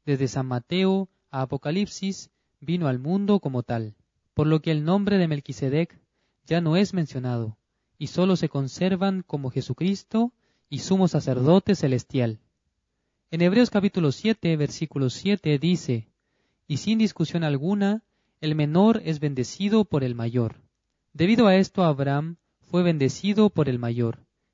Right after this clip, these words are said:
quien es Melquisedec. Luego, en el versículo seis dice, "Pero aquel cuya genealogía no es contada de entre ellos,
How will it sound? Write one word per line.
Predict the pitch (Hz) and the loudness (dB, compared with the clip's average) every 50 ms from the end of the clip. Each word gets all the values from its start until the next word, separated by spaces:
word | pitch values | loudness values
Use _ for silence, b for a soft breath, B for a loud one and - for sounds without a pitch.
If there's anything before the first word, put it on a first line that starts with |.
| _ _ | _ _
quien | - - 131 135 | -8 -6 -2 0
es | 151 156 139 | 0 0 0
Melquisedec. | 151 147 139 - - 131 113 - 127 117 117 110 - - - _ _ _ _ _ _ _ _ _ _ _ _ _ _ _ _ | 0 -2 -2 -4 -6 -6 -4 -2 -2 -2 -2 -4 -6 -10 -16 _ _ _ _ _ _ _ _ _ _ _ _ _ _ _ _
Luego, | 135 135 160 185 190 175 151 160 180 185 - _ _ _ _ _ _ _ | 2 4 4 6 6 4 4 2 2 0 -2 _ _ _ _ _ _ _
en | 151 160 | -4 -2
el | 170 170 | -2 0
versículo | 170 170 - 220 208 - 208 185 160 127 | 0 -2 -2 -2 -2 0 2 4 4 2
seis | - - 185 208 226 208 - - - _ _ - | 2 2 2 4 4 2 0 -2 -10 _ _ -6
dice, | 156 147 - - 135 120 113 - _ _ _ _ _ _ _ _ _ _ _ _ _ - | -6 -6 -4 -4 -6 -8 -8 -10 _ _ _ _ _ _ _ _ _ _ _ _ _ 0
"Pero | 156 156 156 | 2 4 4
aquel | 156 147 - 220 233 220 | 4 2 2 0 -2 0
cuya | - - 214 196 196 190 175 | 0 0 0 2 2 2 2
genealogía | - 180 165 151 143 135 127 - - - 185 196 202 202 196 175 | 0 -2 -4 -2 0 0 0 -2 -4 -6 -2 0 0 0 0 0
no | 156 151 | 0 0
es | 165 156 | 0 -2
contada | - - 147 135 127 - - 156 165 160 165 170 165 147 | -2 -6 -8 -8 -8 -6 -4 -4 -2 0 0 0 -2 -2
de | 139 135 | -2 -4
entre | 135 127 - 127 131 127 | -6 -6 -6 -4 -4 -2
ellos, | 123 117 117 117 113 - - | -2 -2 -4 -4 -6 -6 -10